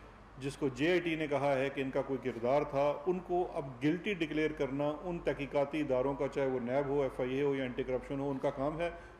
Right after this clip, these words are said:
उनको सौंप दिया गया है और ये उनको अब करना चाहिए। दूसरा सर, बलोच साहब वाला, ज़र बलोच वाली जो बात है, वो फिर हम topic से हट जाएंगे, लेकिन उस पर मुख्तसरन अर्ज़ ये है, अ, अठारहवीं तरमीम के बाद ये तो सौ फीसद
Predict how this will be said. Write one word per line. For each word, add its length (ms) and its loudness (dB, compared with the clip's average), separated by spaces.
उनको 220 2
सौंप 280 0
दिया 240 2
गया 200 2
है 180 2
और 200 2
ये 120 0
उनको 220 0
अब 140 0
करना 260 0
चाहिए। 340 -6
दूसरा 240 0
सर, 140 2
बलोच 340 2
साहब 200 2
वाला, 200 4
ज़र 180 4
बलोच 260 2
वाली 140 -2
जो 100 -2
बात 280 2
है, 120 4
वो 240 0
फिर 120 2
हम 100 0
topic 300 0
से 140 2
हट 100 2
जाएंगे, 220 -2
लेकिन 200 -4
उस 80 -6
पर 100 -6
मुख्तसरन 500 -4
अर्ज़ 220 0
ये 80 0
है, 140 0
अ, 80 -8
अठारहवीं 380 0
तरमीम 400 -2
के 100 0
बाद 440 2
ये 140 0
तो 180 -6
सौ 400 -2
फीसद 680 -4